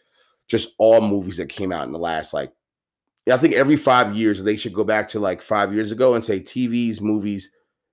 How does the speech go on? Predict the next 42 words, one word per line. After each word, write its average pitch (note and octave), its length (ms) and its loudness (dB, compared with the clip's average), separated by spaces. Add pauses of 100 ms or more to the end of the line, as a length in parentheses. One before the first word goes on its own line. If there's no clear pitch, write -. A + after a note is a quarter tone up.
(140)
in G#2+ 60 -4
the G2+ 80 0
last A#2+ 360 4
five G#2+ 320 6
years, F#2+ 580 -2
like, F2 200 -6
who C3 480 0
is, G#2 120 -2
like, F2 260 -4
the F2 100 -10
best?" - 480 -6 (400)
So, - 120 -6
like, F#2 260 -4
it G#2 100 -8
should G#2 160 -8
not G#2+ 200 -2
be G2 100 -10
just G2 220 -12
an G2 80 -6
Academy G2 420 -2
Award F#2 420 -2
for E2 340 -6 (280)
for G2 80 -2
new A2+ 240 2
shit, G2 240 -2
but E2 80 -8
it'd F2+ 100 -8
be F2+ 60 -8
like, E2 220 -6 (120)
who C3 300 4
is, G2 140 2
like, E2+ 340 -6 (220)
objectively, F2+ 920 -6 (840)
you G#2 80 2
know, F#2 180 0
who, D#3 480 6
what D3 300 2
movie, B2+ 360 0
what C3+ 220 0
film, A#2 380 0
what B2 180 0
actor F#2+ 600 -4